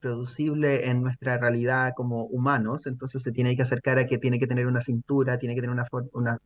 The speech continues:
zona de sacar, eh, no sé, la manga, etcétera. Pero también yo podría generar imágenes que no existan y que no sean posibles de realizar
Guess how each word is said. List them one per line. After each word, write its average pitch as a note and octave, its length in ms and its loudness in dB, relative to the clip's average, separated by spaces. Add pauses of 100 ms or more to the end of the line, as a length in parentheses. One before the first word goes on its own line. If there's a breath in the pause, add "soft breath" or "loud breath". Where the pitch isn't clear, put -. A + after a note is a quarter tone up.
(240)
zona B2 320 0
de A#2+ 220 2 (260 loud breath)
sacar, B2+ 460 4
eh, A#2 420 0
no A#2+ 120 -6
sé, A2 160 -4
la A2+ 120 0
manga, A#2+ 640 2
etcétera. G#2 560 -4
Pero - 220 -6
también A#2 440 0
yo G3+ 120 4
podría B2+ 300 4
generar A#2+ 340 4
imágenes C3 440 0
que B2+ 100 -4
no A#2+ 100 0
existan C#3 560 -2
y A#2+ 80 -2
que A#2 120 0
no A#2 120 4
sean A#2+ 300 0
posibles C3+ 420 0
de A#2 80 2
realizar A2+ 500 -2